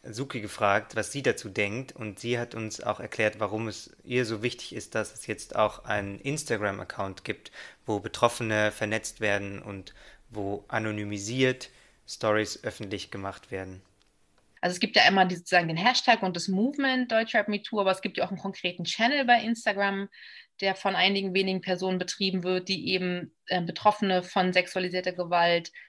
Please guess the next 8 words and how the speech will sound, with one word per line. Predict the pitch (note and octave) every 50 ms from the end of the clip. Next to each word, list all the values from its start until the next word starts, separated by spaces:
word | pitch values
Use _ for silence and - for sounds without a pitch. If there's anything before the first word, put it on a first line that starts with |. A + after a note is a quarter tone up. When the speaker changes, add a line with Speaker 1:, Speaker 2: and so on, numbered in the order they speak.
| -
Speaker 2:
die | - F#3+ F#3
durch, | E3+ F3+ F3+ F3+ F3+ F3+ F3+ F3+ - - - - -
äh, | F#3 F3+ F3 E3+ D3
Rapper | D#3+ F3+ - - - F#3 F3 F3
vorrangig | - - G3+ F#3 F#3 F3+ F3 F3 F3+ F3+ - -
eben | - F#3 -
ausgeübt | B2 E3+ G3 - - G#3 - - - -
wurde, | F#3 F#3 F#3 F3+ F3+ F3 F3 F3